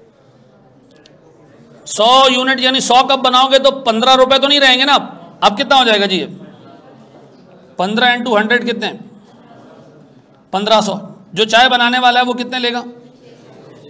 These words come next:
छह सौ। Sir, जो गैस और ये सारी चीज़ें ये कितने की लगेगी? कितना हो जाएगा जी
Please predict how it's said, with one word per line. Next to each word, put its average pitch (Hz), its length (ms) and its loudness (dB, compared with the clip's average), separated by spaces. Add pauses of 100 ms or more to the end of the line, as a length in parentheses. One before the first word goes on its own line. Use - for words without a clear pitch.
(440)
छह 196 220 0
सौ। 190 320 -6 (760)
Sir, 240 240 -2
जो 254 160 2 (1040)
गैस 190 440 0
और 226 140 -2
ये 226 180 0
सारी 220 260 0
चीज़ें 214 260 -4
ये 226 100 -2
कितने 226 220 -8
की 226 80 -6
लगेगी? 220 400 -6 (1080)
कितना 196 200 -4
हो 220 80 0
जाएगा 220 220 -2
जी 220 140 -6